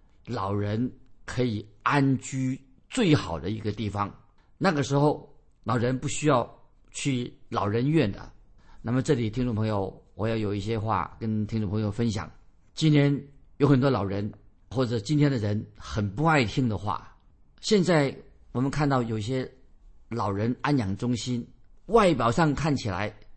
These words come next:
装饰得漂漂亮亮的，但是我认为有些老人院，除非老人是不得已，否则老人都不喜欢去那种的老人院啊，虚有其表的老人院。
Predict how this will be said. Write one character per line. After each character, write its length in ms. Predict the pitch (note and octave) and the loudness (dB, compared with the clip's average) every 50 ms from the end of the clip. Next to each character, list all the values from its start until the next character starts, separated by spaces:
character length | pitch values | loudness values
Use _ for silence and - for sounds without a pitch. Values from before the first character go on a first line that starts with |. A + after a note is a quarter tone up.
| - - - - | -20 -20 -20 -12
装 280 | - - F#3+ F3 E3 E3+ | -2 0 2 2 2 2
饰 200 | - - E3 C#3 | 0 -2 -4 -4
得 120 | B2 B2 | -4 -4
漂 180 | B2 - D3+ D3 | -2 0 0 0
漂 160 | B2+ C3+ C3 | 2 0 -2
亮 200 | B2+ C#3+ B2 A2+ | -2 -2 -4 -4
亮 200 | A2 G2+ F#2 E2 | -4 -6 -6 -8
的， 120 | C#2+ B1 B1+ - - - - - - - - - - - - - - | -10 -12 -12 -14 -14 -18 -20 -20 -20 -20 -20 -20 -20 -20 -20 -16 -2
但 140 | - E3 D#3 | 2 2 4
是 80 | B2+ C#3 | 4 2
我 160 | A#2+ A#2+ B2 | 2 0 2
认 160 | B2 D3+ C#3 | 2 2 2
为 300 | A#2+ A2 A2 A2+ A#2 - - - - - - - - - - - - | 2 2 0 0 -2 -6 -10 -18 -20 -20 -20 -20 -20 -20 -16 -6 -2
有 120 | A2+ B2 | 0 2
些 140 | G#2+ C3+ D3+ | 2 2 2
老 160 | B2+ G#2 G#2 | 2 2 0
人 160 | A2+ B2 C3 | 0 0 0
院， 220 | C3+ C3 B2 F#2+ - - - | 0 -2 -2 -4 -6 -12 -16
除 300 | - - - - C#3 C#3+ | -14 -8 -2 0 0 2
非 320 | C#3 E3 D#3+ D#3+ D3+ - - - - - - _ - _ - - | 4 4 4 4 4 0 -4 -12 -18 -20 -20 _ -20 _ -10 -4
老 200 | A#2 C3 A#2 B2 | -2 0 2 4
人 340 | A#2 B2 C3 D3 D#3 - - - | 4 4 4 4 2 0 -4 -6
是 200 | - - - D3 | -4 -2 -2 -2
不 160 | A2 - G3 | 0 0 -2
得 280 | - - D3+ D3 F3+ | 2 6 8 8 8
已， 320 | F3 B2+ G#2 F2+ C#2 - - - - - - - - - - - - - | 8 6 2 -2 -6 -10 -14 -18 -20 -20 -20 -20 -20 -20 -20 -20 -20 -10
否 200 | - A#2 B2+ C#3+ | -2 0 2 2
则 300 | A#2+ A#2 D3 D#3+ E3+ - - - | 4 4 4 4 4 2 -2 -8
老 140 | - B2 A2+ | -6 -4 -4
人 320 | A2+ G#2 A2+ A#2+ A#2+ C3+ - - - - - - - - | -2 -2 -2 -2 -2 -4 -6 -10 -18 -20 -20 -20 -10 4
都 300 | - G3+ F3+ F#3 F3+ F3 | 6 8 8 10 8 6
不 180 | D#3+ - D3+ F#3 | 4 2 2 0
喜 220 | - - - G#2+ | 0 2 -2 -4
欢 280 | G#2 - - B2+ B2 - - - - | -2 0 0 0 0 -2 -6 -12 -10
去 460 | - - - - D3+ C#3 C#3 C#3+ - - | -8 -6 -2 -2 -2 -2 -2 -6 -8 -2
那 240 | - D#3+ F#3+ F3 | 2 6 6 6
种 160 | D3+ - G#2 G#2 | 6 4 0 0
的 240 | G#2 A#2 A2+ G#2 - - - - - - - - - - | -2 -2 -2 -4 -8 -12 -20 -20 -20 -20 -20 -20 -20 -12
老 200 | - - G2+ G2+ | -8 -6 -4 -4
人 140 | F#2+ A2 B2 | -2 -2 0
院 240 | C3 C#3+ C3+ F#2+ - - - | 2 2 0 0 -2 -8 -12
啊， 120 | F2 F2+ - | -8 -6 -4
虚 240 | - - - G#3 G3+ | -2 -2 0 2 4
有 180 | F3 B2+ A2 | 4 4 2
其 460 | G2+ G2+ - - - - A#2+ B2+ C#3+ | 0 -2 -4 -6 -6 -6 -4 -4 -4
表 280 | D3 C#3 A#2+ D2+ D#2 - | -2 -2 -4 -6 -6 -8
的 200 | - G#2 - - - | -8 -10 -10 -10 -8
老 140 | F2 F#2+ F#2+ | -8 -6 -4
人 160 | F#2+ A2+ B2 | -4 -2 -2
院。 180 | B2+ B2 G2+ | -2 -4 -4